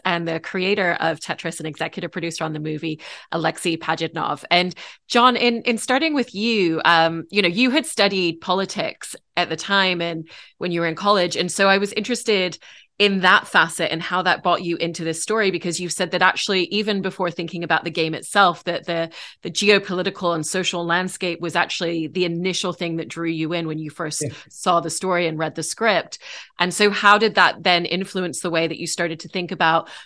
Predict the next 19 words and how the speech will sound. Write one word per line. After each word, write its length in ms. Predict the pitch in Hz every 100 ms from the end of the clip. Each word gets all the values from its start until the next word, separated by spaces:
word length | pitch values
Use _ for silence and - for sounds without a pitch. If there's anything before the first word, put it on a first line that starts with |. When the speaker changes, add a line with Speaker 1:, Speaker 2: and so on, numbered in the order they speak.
| -
Speaker 1:
the 100 | 202
visual 380 | 208 202 185
language 380 | 170 180 190 180
and 100 | 175
telling 280 | 170 180 180
the 80 | 170
story, 380 | 160 185 185 175
which 220 | 175 165
is 140 | 170
both 320 | - 180 190 196
a, 260 | 180 170 165 - -
a 80 | -
nostalgic 720 | 190 185 - 190 190 190 165
time 300 | - 185 185
capsule, 500 | 196 196 160 - 165
but 160 | 151 170
also 380 | 175 180 180 175
very 400 | 160 180 175 175
much, 480 | 165 165 - -